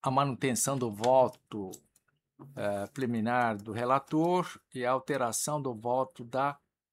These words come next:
desembargadora fe-, ah, federal Silvia Rocha. O julgamento prosseguiu nos termos do parágrafo primeiro do artigo novecentos e quarenta e dois do C P C e parágrafo primeiro do artigo duzentos e sessenta do regimento interno desta cor-,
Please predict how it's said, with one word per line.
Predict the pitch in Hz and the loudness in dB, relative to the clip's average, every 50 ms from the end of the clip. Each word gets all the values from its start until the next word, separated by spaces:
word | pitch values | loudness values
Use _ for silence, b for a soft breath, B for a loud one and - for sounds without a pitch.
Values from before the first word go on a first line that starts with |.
| _ - - - | _ -20 -20 -18
desembargadora | 175 127 131 123 113 127 120 117 113 117 113 104 113 107 107 101 | -10 -8 -6 -4 -2 -2 -2 0 0 -2 -2 0 0 0 -2 -2
fe-, | - - 110 107 - - - - - | -4 -6 -10 -10 -10 -12 -16 -12 -8
ah, | 123 110 107 101 | -6 -6 -6 -6
federal | - 117 104 110 107 104 104 | -8 -8 -6 -4 -4 -4 -4
Silvia | - - 110 110 120 135 135 | -4 -6 -6 -4 -2 -2 -2
Rocha. | 120 127 135 143 156 151 151 - - 165 165 160 B B B B B - _ _ _ | 0 0 2 4 4 2 2 -2 -2 -2 -2 -4 B B B B B -20 _ _ _
O | - 156 147 | -2 -2 -2
julgamento | - 143 143 123 127 127 123 120 120 107 - | 0 0 0 2 2 2 2 -2 -4 -6 -8
prosseguiu | - 156 147 131 - 151 143 131 135 147 156 170 175 | -6 -4 -4 -2 -2 -4 -4 -4 -2 -2 -2 -2 -2
nos | 156 131 - - | -2 -4 -4 -4
termos | - 139 131 127 113 98 87 | -4 -4 -4 -4 -6 -8 -10
do | - - 107 | -10 -10 -8
parágrafo | - - 113 110 110 110 - _ | -4 -4 -2 -2 -2 -6 -8 _
primeiro | - 156 151 139 135 143 151 160 165 156 151 | -6 -6 -6 -4 -4 -4 -4 -2 -2 -4 -6
do | 135 143 135 | -2 0 0
artigo | 123 107 - - 127 120 120 | 0 0 -2 -6 -10 -8 -6
novecentos | 110 104 101 - - 117 107 | -6 -6 -6 -6 -8 -8 -8
e | - | -8
quarenta | - 117 110 110 107 139 139 | -6 -6 -6 -6 -6 -8 -8
e | 131 | -6
dois | 120 - 147 156 151 151 | -4 -2 -2 -2 -2 -4
do | - | -6
C | - - - | -8 -8 -8
P | - - 147 139 | -8 -6 -8 -6
C | - - 165 160 175 175 b b b b b b b b _ _ | -4 -4 -4 -4 -4 -6 b b b b b b b b _ _
e | 139 131 127 131 131 131 135 135 139 139 135 131 - | -6 -4 -2 -2 0 0 0 0 0 0 0 -2 0
parágrafo | - 135 127 127 123 - | 2 2 2 2 0 -4
primeiro | - 165 160 147 143 143 151 151 | -4 -4 -2 -2 0 0 -2 0
do | 151 156 | 0 0
artigo | 151 143 117 - 131 131 127 113 - - - - | 0 0 0 -6 -8 -6 -6 -8 -8 -10 -12 -14
duzentos | 202 123 120 107 110 127 123 - | -12 -10 -8 -4 -4 -2 -2 -2
e | - 143 | -2 -2
sessenta | - - - 139 143 147 139 - - 151 151 147 143 139 - - - - - | -2 -2 -2 -2 -2 -2 -4 -4 -2 0 2 2 2 0 -2 -6 -10 -16 -20
do | - 120 123 | -12 -10 -6
regimento | 107 113 113 98 104 120 113 104 - 139 | -4 -4 -4 -4 -4 -4 -6 -4 -6 -6
interno | 135 123 - - - 143 139 143 156 160 165 165 165 165 160 156 156 147 - _ | -8 -8 -10 -8 -4 -2 -2 0 -2 -2 -2 -2 -2 -2 -4 -4 -6 -8 -10 _
desta | 113 104 104 - - 123 131 | -8 -8 -8 -6 -6 -6 -6
cor-, | - - 156 156 160 170 156 | 0 2 4 4 4 2 0